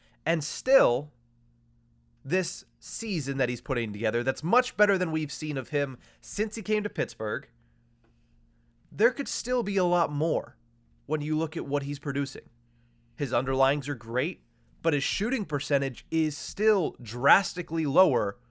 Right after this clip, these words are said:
than his career average. He's shooting eight point seven percent on the season, leading to, of course,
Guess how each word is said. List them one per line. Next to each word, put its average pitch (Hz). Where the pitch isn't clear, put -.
than 147
his 156
career 139
average. -
He's 214
shooting 247
eight 165
point 208
seven 175
percent -
on 147
the 127
season, -
leading 175
to, 180
of 147
course, 165